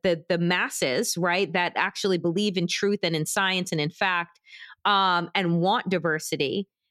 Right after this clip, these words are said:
this thirty percent isn't just thirty percent, you know, walking around the street handing out pamphlets. They have weaponized,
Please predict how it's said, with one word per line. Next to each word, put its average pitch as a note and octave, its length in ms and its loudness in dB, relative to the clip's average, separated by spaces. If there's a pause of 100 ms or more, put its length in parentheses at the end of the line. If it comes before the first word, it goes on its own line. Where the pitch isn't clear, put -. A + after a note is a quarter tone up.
(120)
this B3+ 280 2
thirty B3+ 320 0
percent A3 760 -2
isn't A#3+ 380 0
just G3 340 -2
thirty G3+ 280 0
percent, F3+ 760 0 (100)
you G3 120 2
know, F3 380 2
walking G3+ 400 2
around F#3 260 0
the F3 60 0
street - 360 -2
handing F#3 320 0
out D#3+ 200 -2
pamphlets. - 840 -6 (360)
They A3+ 260 4
have F#3+ 280 0 (100)
weaponized, E3+ 1000 0